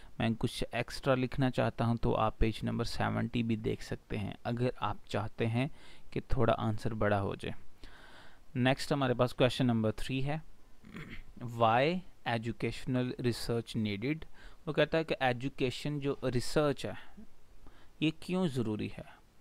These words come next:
मतलब हम, अ, क्यों हमें लगता है कि एजुकेशन जो रिसर्च है ज़रूरी है। "How educational research related to the educational planning?" वो कहता है कि कैसे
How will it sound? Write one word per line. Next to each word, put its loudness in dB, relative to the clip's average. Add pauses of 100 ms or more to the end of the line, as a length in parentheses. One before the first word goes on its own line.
मतलब -2
हम, 0
अ, -4 (120)
क्यों -2
हमें 2
लगता 0
है 2
कि -6
एजुकेशन -2
जो 0
रिसर्च -2
है 0
ज़रूरी -4
है। -6 (600)
"How 8
educational 2
research 2
related 0
to 0
the 2
educational -2 (140)
planning?" 2 (420)
वो 0
कहता 2
है 4
कि -10 (140)
कैसे 2